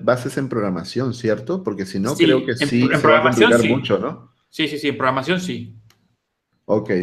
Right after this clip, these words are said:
Speaker 1: o sea, si no sabes nada de Java, pero tienes tus bases de programación, David, sí lo puedes tomar. Si no tienes
Speaker 2: Si
Speaker 1: bases de
Speaker 2: sabes
Speaker 1: programación
Speaker 2: ciclos,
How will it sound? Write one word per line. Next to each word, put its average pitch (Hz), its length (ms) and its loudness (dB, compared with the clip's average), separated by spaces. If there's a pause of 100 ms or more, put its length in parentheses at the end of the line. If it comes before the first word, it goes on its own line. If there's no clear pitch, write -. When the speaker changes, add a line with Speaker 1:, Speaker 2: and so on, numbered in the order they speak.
Speaker 1:
o 98 40 -4
sea, 101 200 0
si 95 140 -6
no 123 80 -2
sabes 170 260 6
nada 156 180 4
de 135 120 6
Java, 131 220 6
pero 98 160 0
tienes 127 240 -4
tus 113 120 -2
bases 120 260 0
de 123 80 0
programación, 104 500 -4
David, 120 260 2
sí - 160 -2
lo 107 180 2
puedes 101 280 0
tomar. 82 240 -6
Si - 100 -6
no 143 100 2
tienes 185 200 2
Speaker 2:
Si 156 40 6
Speaker 1:
bases 156 160 6
de - 60 4
Speaker 2:
sabes 143 160 2
Speaker 1:
programación 110 540 4
Speaker 2:
ciclos, 220 460 0